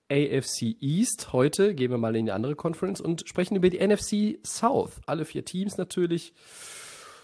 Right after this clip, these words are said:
Rückblick, was war gut, was war schlecht und auf welchen Positionen besteht dringend Handlungsbedarf und ja, vielleicht auch zwei Sätze schon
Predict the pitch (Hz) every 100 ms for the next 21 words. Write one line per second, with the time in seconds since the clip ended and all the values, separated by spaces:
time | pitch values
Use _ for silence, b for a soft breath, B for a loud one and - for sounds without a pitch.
0 | B B - 180 - 175 165 - - -
1 | 143 143 165 151 139 139 147 - 127 160
2 | - 147 - 127 131 - - 143 143 120
3 | 131 139 135 127 123 113 - 131 120 -
4 | 123 113 123 170 151 131 147 135 - 110
5 | 110 120 117 123 113 - - 92 92 95
6 | 107 - - 101 107 - 117 110 104